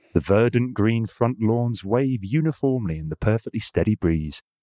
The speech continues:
fed by the rays of a sun that sits high in a perfect cloudless sky, and no matter how long you look at it, does not move.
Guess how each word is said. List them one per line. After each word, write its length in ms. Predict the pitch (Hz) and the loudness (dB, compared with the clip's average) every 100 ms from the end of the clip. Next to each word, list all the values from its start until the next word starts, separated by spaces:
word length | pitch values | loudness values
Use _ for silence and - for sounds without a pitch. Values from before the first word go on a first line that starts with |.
| _ | _
fed 260 | - 143 123 | 2 2 2
by 100 | 135 | 0
the 140 | 120 | 2
rays 260 | 117 131 120 | 2 0 0
of 80 | 110 | -2
a 40 | |
sun 300 | - 123 127 | -2 -2 -2
that 100 | 117 | -4
sits 240 | - - - | -4 -6 -4
high 320 | - 131 139 | -2 0 0
in 160 | 127 85 | 0 -2
a 40 | |
perfect 500 | - 143 143 - - - | 0 0 0 -4 -6 -2
cloudless 440 | 107 110 117 117 | 2 2 0 -2
sky, 480 | - - 73 64 - _ _ _ _ | -2 0 0 -2 -8 _ _ _ _
and 160 | 85 87 | 2 2
no 80 | |
matter 280 | 85 85 - | 2 0 -2
how 260 | - 101 127 | 0 0 0
long 180 | 131 143 | 0 0
you 160 | 143 | 0
look 180 | 123 - | -2 -4
at 120 | 87 | -4
it, 240 | 85 - _ _ _ _ _ _ _ | -4 -4 _ _ _ _ _ _ _
does 300 | - 85 85 - | 0 2 0 0
not 320 | 82 87 - _ | 0 0 -4 _
move. 480 | 85 80 71 - - | 0 0 0 -8 -20